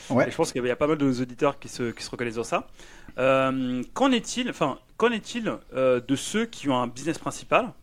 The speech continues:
Speaker 2: Enfin, je prends par exemple, bah, l'exemple de mon grand frère, qui lui, en fait, est un, est un consultant comme moi, mais à côté est un passionné d'immobilier. Il lance en fait des, des, euh, enfin, enfin, euh, il lance pas mal d'opérations immobilières, donc du coup, ça n'a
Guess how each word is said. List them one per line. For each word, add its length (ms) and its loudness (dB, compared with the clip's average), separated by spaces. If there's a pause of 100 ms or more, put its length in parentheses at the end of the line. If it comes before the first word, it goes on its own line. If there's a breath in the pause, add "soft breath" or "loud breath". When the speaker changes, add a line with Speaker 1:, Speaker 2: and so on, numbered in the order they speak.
Speaker 2:
Enfin, 180 0
je 60 -12
prends 120 -4
par 100 2
exemple, 160 0
bah, 60 6
l'exemple 200 -2
de 60 2
mon 100 0
grand 120 0
frère, 280 0 (320 soft breath)
qui 140 -4
lui, 180 2
en 80 2
fait, 340 0
est 60 -6
un, 160 -2
est 80 0
un 80 0
consultant 480 -2 (120)
comme 140 -6
moi, 240 0 (420 soft breath)
mais 100 0
à 80 4
côté 260 0
est 120 -2
un 40 0
passionné 360 -2
d'immobilier. 540 0 (320 soft breath)
Il 100 -2
lance 200 4
en 60 -2
fait 100 -2
des, 240 0
des, 320 0
euh, 220 2
enfin, 200 0
enfin, 240 -2
euh, 320 -4
il 140 -6
lance 160 -6
pas 100 0
mal 120 0
d'opérations 340 0
immobilières, 340 2
donc 160 -2
du 60 -14
coup, 100 -8
ça 160 -10
n'a 140 -12